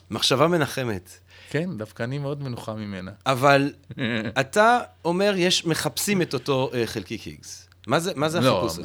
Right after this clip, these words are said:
Speaker 2: מצאנו כבר.
Speaker 1: מצאנו, אבל כשאתה מדבר, חיפשו אותו בשנות
Speaker 2: אה,
Speaker 1: ה-,
Speaker 2: זה
Speaker 1: ש-
Speaker 2: מאוד קל לחפש חלקיק. זאת אומרת, זה קל לחפש אותו, קשה למצוא אותו.
Speaker 1: אוקיי. אז מ-, איך מחפשים ואיך מוצאים?
Speaker 2: זה הכל בא מאיינשטיין.
Speaker 1: אוהו.
Speaker 2: E שווה אם סי בריבוע.
Speaker 1: יפה.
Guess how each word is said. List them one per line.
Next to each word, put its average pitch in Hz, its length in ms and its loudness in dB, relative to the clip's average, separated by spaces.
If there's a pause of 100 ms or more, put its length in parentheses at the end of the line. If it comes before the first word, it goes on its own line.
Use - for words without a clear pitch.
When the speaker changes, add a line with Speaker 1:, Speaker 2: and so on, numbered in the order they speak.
Speaker 2:
מצאנו 170 260 2
כבר. 110 220 -4
Speaker 1:
מצאנו, 220 400 4
אבל 135 200 4
כשאתה 160 260 0
מדבר, 175 480 0
חיפשו - 360 -4
אותו 175 220 0
בשנות 120 280 -8
Speaker 2:
אה, 185 160 2
Speaker 1:
ה-, 147 60 6
Speaker 2:
זה 139 140 2
Speaker 1:
ש- 147 40 -2
Speaker 2:
מאוד 143 220 2
קל 113 180 0
לחפש 104 460 -6
חלקיק. 92 400 -12
זאת - 100 -16
אומרת, 113 120 -4
זה 117 80 -4
קל 151 160 0
לחפש 147 420 -2
אותו, 104 120 -8
קשה - 240 -6
למצוא 127 320 -4
אותו. 90 380 -4
Speaker 1:
אוקיי. 107 360 -4 (360)
אז 117 120 -2
מ-, 165 80 0
איך - 160 -2
מחפשים 214 440 0
ואיך 160 180 0
מוצאים? 113 280 -8 (1800)
Speaker 2:
זה 120 540 -2
הכל 151 320 4
בא 151 200 2
מאיינשטיין. 139 720 -4 (300)
Speaker 1:
אוהו. 101 340 4 (240)
Speaker 2:
E 139 100 -2
שווה 131 400 0
אם 123 60 -2
סי 120 180 -6
בריבוע. 98 520 -2 (180)
Speaker 1:
יפה. 95 320 -4